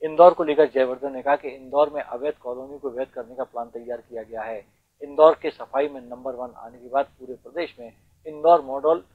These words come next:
को आधार बनाकर सफाई व्यवस्था लागू की जाएगी। जयवर्धन ने रोजगार के लिए कमलनाथ सरकार की सराहना करते हुए कहा कि जिस तरह छिंदवाड़ा में इन्वेस्टमेंट और इंडस्ट्री से लोगों को रोजगार मिला है, वैसा ही पूरे प्रदेश में विकास होगा।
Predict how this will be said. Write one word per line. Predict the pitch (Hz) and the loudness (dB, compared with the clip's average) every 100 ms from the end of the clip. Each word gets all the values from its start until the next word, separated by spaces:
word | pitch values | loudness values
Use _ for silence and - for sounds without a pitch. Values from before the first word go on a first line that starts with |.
| _ _ _ | _ _ _
को | 160 | 2
आधार | 151 139 127 143 156 | 4 4 10 10 10
बनाकर | 131 131 143 139 | 0 -4 -2 -2
सफाई | 120 131 135 139 | -4 -6 -6 -6
व्यवस्था | 123 _ 160 | -8 _ 2
लागू | 151 139 | 4 4
की | 120 120 | -2 -10
जाएगी। | 113 113 113 110 _ _ _ _ 139 | -8 -10 -14 -20 _ _ _ _ 2
जयवर्धन | 139 143 151 | 2 2 -2
ने | 156 | -4
रोजगार | 123 127 120 139 | -4 -4 -2 -4
के | 135 | -4
लिए | 139 135 | -10 -10
कमलनाथ | 123 120 123 139 | -10 -16 -10 -10
सरकार | - 113 113 127 | -10 -14 -8 -10
की | _ | _
सराहना | 117 117 120 | -14 -10 -10
करते | 117 113 - | -12 -16 -18
हुए | 120 | -20
कहा | 117 117 151 _ _ _ | -8 -4 -4 _ _ _
कि | 127 | -12
जिस | 139 - | -12 -6
तरह | 160 | -6
छिंदवाड़ा | 147 - 120 123 143 165 | -6 -10 -10 4 6 6
में | 147 147 _ | 2 -8 _
इन्वेस्टमेंट | 131 127 - 147 147 | -14 -14 -12 -12 -6
और | 139 131 139 | -6 -8 -16
इंडस्ट्री | 131 127 151 | -20 -20 -20
से | 135 | -14
लोगों | 131 131 | -12 -12
को | 127 | -14
रोजगार | 120 110 123 | -16 -14 -14
मिला | 117 113 123 | -14 -6 -2
है, | 160 - _ _ _ | -2 -4 _ _ _
वैसा | 147 147 175 | -6 -2 -2
ही | 180 | -2
पूरे | _ 151 151 | _ -6 -4
प्रदेश | 135 131 165 - | -4 -4 -4 -6
में | 127 147 _ _ 185 | -16 -16 _ _ 0
विकास | 175 123 - | 6 4 4
होगा। | 110 113 98 | -16 -12 -12